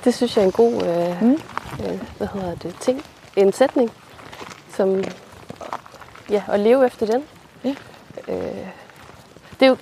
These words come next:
Speaker 1: det er jo også, nu sn-, snakkede vi om kompas før, det er jo også en meget god, øh, ja, øh, kompas, ikke?
Speaker 2: Jo.
Speaker 1: I livet.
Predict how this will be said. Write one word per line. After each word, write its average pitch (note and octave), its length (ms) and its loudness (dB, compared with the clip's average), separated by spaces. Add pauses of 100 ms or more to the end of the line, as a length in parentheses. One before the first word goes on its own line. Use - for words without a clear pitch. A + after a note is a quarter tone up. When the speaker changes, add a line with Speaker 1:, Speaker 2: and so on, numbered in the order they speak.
Speaker 1:
det D4+ 60 4
er D4+ 40 6
jo D#4 100 8
også, G#3 300 4 (280)
nu B3+ 80 2
sn-, A3+ 260 -4
snakkede F3+ 260 -2
vi F3+ 60 2
om E3+ 60 0
kompas G#3 460 -4
før, G3 140 -2
det F3 140 -2
er - 20 2
jo A3 120 4
også A3 160 2
en G#3 60 0
meget G#3 220 2
god, A#3+ 180 2 (120)
øh, F3+ 320 0 (540)
ja, F#3 140 -2 (720)
øh, F#3+ 60 -10 (640)
kompas, G3+ 440 -6
ikke? - 360 -2
Speaker 2:
Jo. C#4+ 100 6
Speaker 1:
I A#3+ 40 8
livet. A3+ 360 4